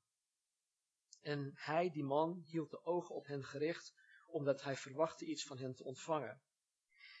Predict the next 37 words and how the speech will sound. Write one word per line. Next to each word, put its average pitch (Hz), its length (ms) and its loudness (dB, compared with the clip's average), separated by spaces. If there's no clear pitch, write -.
Petrus 220 400 8
zei 151 160 4
echter: 135 520 -2
'Zilver 185 420 2
en 156 80 0
goud 156 260 2
heb 208 140 0
ik - 100 -4
niet, - 380 -8
maar 139 180 -4
wat 247 180 2
ik 226 80 -12
heb, - 420 -2
dat - 340 -2
geef 190 320 2
ik 143 100 -4
u. 107 300 -8
In 143 160 -4
de 127 100 -2
naam 165 340 2
van 180 180 -2
Jezus 156 340 4
Christus - 380 -6
de 135 100 -12
Nazarener, 123 760 -4
sta - 480 -4
op 170 220 -4
en 143 140 -10
ga 131 200 -6
lopen.' 131 540 6
En 123 160 -6
Petrus - 380 4
greep 185 440 4
hem 175 100 -4
bij 156 160 6
de 143 100 4
rechterhand, 135 640 -2